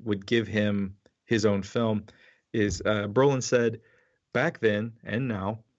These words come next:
a lot of cops are on sets when they're not working.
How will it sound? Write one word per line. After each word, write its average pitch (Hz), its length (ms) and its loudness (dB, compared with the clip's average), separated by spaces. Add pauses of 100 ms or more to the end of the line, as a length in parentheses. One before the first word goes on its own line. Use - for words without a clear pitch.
(400)
a 107 60 2
lot 117 180 4
of 151 140 -2
cops 110 340 -2
are 107 80 0
on 104 140 -2
sets - 400 -4
when 104 100 -6
they're 101 80 -6
not 98 220 -8
working. - 480 -8